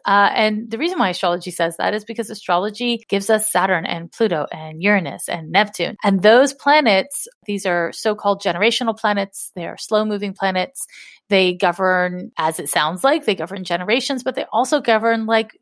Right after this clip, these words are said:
legacies of trauma and restriction and abuse and disassociation. Wonderful things as well, but they govern those things too.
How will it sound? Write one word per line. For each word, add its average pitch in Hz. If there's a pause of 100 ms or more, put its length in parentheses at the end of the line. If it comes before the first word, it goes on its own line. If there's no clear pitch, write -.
(140)
legacies 240
of 254
trauma 214
and 190
restriction 202
and 180
abuse 240
and 190 (120)
disassociation. 269 (440)
Wonderful 320
things 277
as 214
well, 196
but 240 (140)
they 277
govern 285
those 247
things 247
too. -